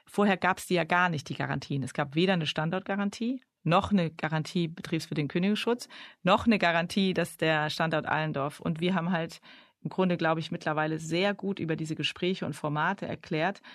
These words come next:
dass die Wahrscheinlichkeit, dass es in drei Jahren deutlich schlechter aussieht,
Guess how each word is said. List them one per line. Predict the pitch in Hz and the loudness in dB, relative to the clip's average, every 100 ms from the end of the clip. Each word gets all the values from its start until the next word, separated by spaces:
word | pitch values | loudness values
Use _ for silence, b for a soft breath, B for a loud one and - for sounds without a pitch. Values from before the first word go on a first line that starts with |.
| B _ | B _
dass | 175 - | -4 -2
die | 175 | 0
Wahrscheinlichkeit, | 170 - 175 - 233 320 277 - 185 151 160 | 2 2 0 2 4 4 4 4 4 4 2
dass | 170 | -2
es | 165 | -2
in | 165 | -4
drei | 160 165 185 | 0 2 4
Jahren | 175 156 143 | 4 0 4
deutlich | 170 190 180 147 | 4 4 2 -2
schlechter | - 165 - - - | 2 2 2 -2 0
aussieht, | - - - - | -4 -4 -6 -6